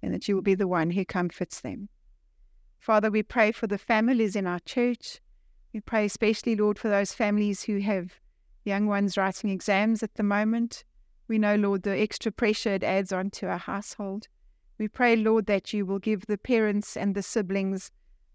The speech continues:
grace for each other. We pray, Lord, that you will give the parents patience, and Lord, that you will give them a praying heart as they bring their children to you every day. And then, Lord, we pray for our matrics and our other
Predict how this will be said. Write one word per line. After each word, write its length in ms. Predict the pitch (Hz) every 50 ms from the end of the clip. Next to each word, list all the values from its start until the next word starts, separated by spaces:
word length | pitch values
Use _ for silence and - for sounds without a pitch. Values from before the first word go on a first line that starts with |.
| _ _ - -
grace 420 | 208 - 202 202 220 226 - - -
for 160 | - 240 233
each 240 | 226 220 - - -
other. 440 | - 226 220 208 220 220 226 226 - _
We 120 | - 214 208
pray, 280 | - - 233 214 208
Lord, 260 | 208 196 196 196 190 190
that 220 | 196 196 - -
you 80 | 214 196
will 80 | 196
give 180 | 185 202 196 180
the 100 | 185 190
parents 460 | - - 226 202 196 185 190 190 -
patience, 800 | - - - 233 220 226 - - - 226 226 226 - - - - _ _ _ _ _ _ _ _ _ _ _ _ - -
and 140 | - 226 226
Lord, 200 | 220 220 220 196
that 200 | 220 220 - -
you 80 | 226 214
will 80 | 208
give 160 | 196 - 208 196
them 180 | 214 202 202
a 60 | 202
praying 400 | 196 - - 226 214 208 208 202
heart 520 | 208 - - 196 160 175 185 - - - - _ _ _ _ _ _ _ _ -
as 180 | - 202 -
they 120 | - 196 196
bring 240 | 202 196 190 190
their 120 | 190 190 190
children 440 | - - - 196 190 190 196 190 185
to 140 | - - 196
you 280 | 180 185 180 165 -
every 220 | 190 180 185 185 190
day. 340 | - 170 170 - - 202 202 - _ _ - - _ _ _ - - - _ _ _ -
And 80 | 220 226
then, 160 | 220 220 226 -
Lord, 120 | 233 208
we 80 | 220 233
pray 300 | 220 - 247 233 226 233
for 180 | - - 226
our 100 | 208 196
matrics 520 | 196 196 196 - - - 240 - - - -
and 120 | 208 196
our 220 | 190 180 175 - -
other 320 | 202 202 214 208 202 202